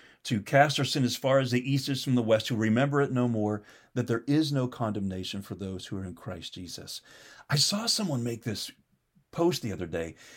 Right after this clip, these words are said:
and it was about God convicting us of our sin. And you're thinking, as a believer, if he's taken my sins and he's cast them as far as the east is from the west, is he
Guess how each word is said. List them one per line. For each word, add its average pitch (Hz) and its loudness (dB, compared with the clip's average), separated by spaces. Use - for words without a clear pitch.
and 147 4
it 156 6
was 143 6
about 123 6
God 143 4
convicting 131 0
us 101 -4
of 101 0
our 92 2
sin. 95 0
And 135 8
you're 135 10
thinking, 143 0
as 165 2
a 151 0
believer, 123 0
if 123 0
he's 233 -2
taken 220 0
my 135 2
sins 127 -2
and 123 0
he's 107 -4
cast 151 -2
them 123 -2
as 110 -4
far 139 0
as 120 -2
the 113 -6
east 135 -2
is 120 -4
from 110 -4
the 98 -2
west, 104 -4
is 151 4
he 196 -4